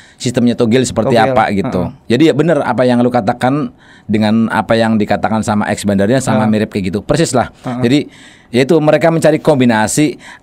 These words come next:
Speaker 1: angka yang nominal dipertaruhkannya itu kecil
Speaker 2: Kecil,
Speaker 1: gitu.
Speaker 2: iya.
Speaker 1: Itu yang bakal dikeluarin
Speaker 2: Betul,
Speaker 1: gitu.
Speaker 2: Bang. Misalkan dari skema seratus persen ya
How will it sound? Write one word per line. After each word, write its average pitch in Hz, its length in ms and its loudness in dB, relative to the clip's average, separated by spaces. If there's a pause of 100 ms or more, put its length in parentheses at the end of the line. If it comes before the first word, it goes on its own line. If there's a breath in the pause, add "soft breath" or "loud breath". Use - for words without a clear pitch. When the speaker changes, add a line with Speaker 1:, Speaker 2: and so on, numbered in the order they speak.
(120)
Speaker 1:
angka 147 600 0 (260)
yang 135 320 2
nominal 139 840 0 (360)
dipertaruhkannya 123 1000 2
itu 151 160 0 (240)
kecil 135 340 0
Speaker 2:
Kecil, 165 380 2
Speaker 1:
gitu. 127 80 -4
Speaker 2:
iya. 127 320 -2
Speaker 1:
Itu 113 160 -2
yang 127 120 2
bakal 107 200 0
dikeluarin 107 420 2
Speaker 2:
Betul, 101 220 2
Speaker 1:
gitu. - 100 -2
Speaker 2:
Bang. 127 220 -4
Misalkan 147 520 -2
dari 151 340 0
skema 147 500 -6
seratus 135 380 -8
persen 175 500 -6
ya 120 320 -6